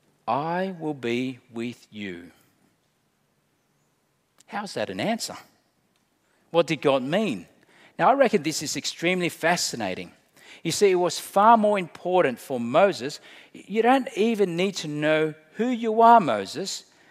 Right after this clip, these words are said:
You just need to know that I'm with you. Your identity, Moses, is bound up with mine, with me. You are one of mine. That's who you are, and I'll be with you.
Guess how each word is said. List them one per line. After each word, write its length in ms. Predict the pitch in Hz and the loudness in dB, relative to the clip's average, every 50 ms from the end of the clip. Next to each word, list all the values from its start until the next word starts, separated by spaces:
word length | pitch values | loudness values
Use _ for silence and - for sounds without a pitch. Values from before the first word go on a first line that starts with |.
| _ _ _ _ _ _ _ | _ _ _ _ _ _ _
You 180 | 240 262 285 294 | -4 -2 -2 0
just 280 | - 269 240 - - | 0 0 -2 -2 0
need 200 | 196 190 202 185 | 0 0 0 0
to 100 | - - | -2 0
know 180 | 160 151 151 151 | 2 4 4 4
that 280 | 143 151 156 - - - | 4 2 2 2 -2 -2
I'm 360 | 151 165 180 185 180 185 190 | 0 2 2 2 0 -4 -6
with 340 | 226 277 277 254 - - - | -2 0 0 0 -2 -4 -4
you. 280 | 143 117 92 85 80 - - _ _ _ _ _ _ _ _ _ _ _ _ _ _ _ _ | -4 -4 -4 -4 -10 -16 -20 _ _ _ _ _ _ _ _ _ _ _ _ _ _ _ _
Your 420 | - 135 165 220 262 277 254 202 - | -8 0 4 4 6 6 4 2 4
identity, 960 | 196 214 208 190 156 151 - 202 226 247 262 214 - 202 202 180 151 127 107 | 4 4 4 2 0 -4 -4 -2 0 0 -2 -4 -4 -4 -4 -4 -2 -4 -4
Moses, 520 | 92 101 113 104 95 90 107 160 185 170 - - | -4 -2 -2 -2 -2 -4 -8 -10 -12 -12 -10 -8
is 220 | 180 185 143 120 | -6 -6 -6 -8
bound 440 | 110 104 - 147 143 151 160 160 160 | -12 -4 -2 0 2 2 2 2 0
up 120 | 165 - | 0 -2
with 200 | 156 156 - _ | -4 -8 -8 _
mine, 680 | 147 147 160 175 202 214 202 185 165 135 113 82 - - _ _ _ _ _ _ _ | -8 -4 -2 2 2 2 2 2 0 -2 -4 -8 -12 -18 _ _ _ _ _ _ _
with 220 | 180 190 185 - 165 | -6 -6 -6 -6 -8
me. 720 | 175 196 214 247 262 247 185 113 87 78 - - _ _ _ _ _ _ _ _ _ _ _ _ _ _ _ _ _ _ _ _ | -6 -2 2 2 2 2 2 -2 -6 -10 -16 -20 _ _ _ _ _ _ _ _ _ _ _ _ _ _ _ _ _ _ _ _
You 160 | 120 117 107 | -6 -4 -2
are 60 | 110 104 | -2 -2
one 300 | 101 113 131 143 151 160 | -2 -2 -2 0 0 0
of 140 | 151 - | -2 -2
mine. 480 | - 131 117 107 101 92 87 82 82 - _ _ _ _ _ _ _ _ _ _ _ _ _ _ _ _ _ _ _ _ | -2 0 0 0 0 -2 -6 -10 -14 -18 _ _ _ _ _ _ _ _ _ _ _ _ _ _ _ _ _ _ _ _
That's 280 | - 101 101 - - - | -8 -8 -8 -8 -10 -12
who 120 | - 117 | -10 -10
you 260 | 110 113 123 139 165 196 | -10 -8 -10 -8 -6 -6
are, 240 | 190 151 95 - - _ _ _ _ _ _ _ _ _ _ _ | -6 -6 -8 -12 -16 _ _ _ _ _ _ _ _ _ _ _
and 160 | - 104 95 | -10 -8 -8
I'll 160 | 85 85 87 | -8 -8 -8
be 140 | 85 95 92 | -8 -10 -10
with 320 | 90 123 160 82 - - - | -10 -10 -12 -12 -14 -16 -18
you. 180 | 80 67 - | -18 -18 -20